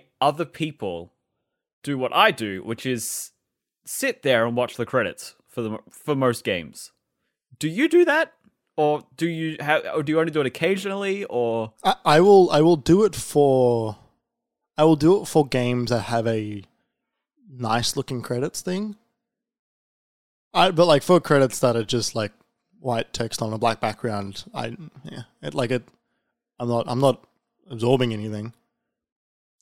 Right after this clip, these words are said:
Speaker 1: Yeah, it's interesting. I feel like I'm, I'm, like, giving the developers the time that,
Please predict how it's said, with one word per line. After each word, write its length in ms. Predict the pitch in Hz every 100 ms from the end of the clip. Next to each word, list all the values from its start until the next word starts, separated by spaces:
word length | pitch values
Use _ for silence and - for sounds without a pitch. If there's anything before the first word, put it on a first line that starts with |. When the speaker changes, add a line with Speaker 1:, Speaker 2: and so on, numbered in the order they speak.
| _
Speaker 1:
Yeah, 360 | 135 123 110 104 _ _ _
it's 160 | - 135
interesting. 320 | 175 156 147
I 80 | 131
feel 220 | 127 156
like 180 | 170 175
I'm, 500 | 151 131 123 117 - _ -
I'm, 140 | 123
like, 300 | 120 104 95
giving 260 | 131 131 127
the 80 |
developers 600 | 120 107 110 113 113 110
the 120 | - 101
time 720 | - 107 110 120 123 123 123 _ _ _ _ _ _ _ -
that, 380 | 110 107 98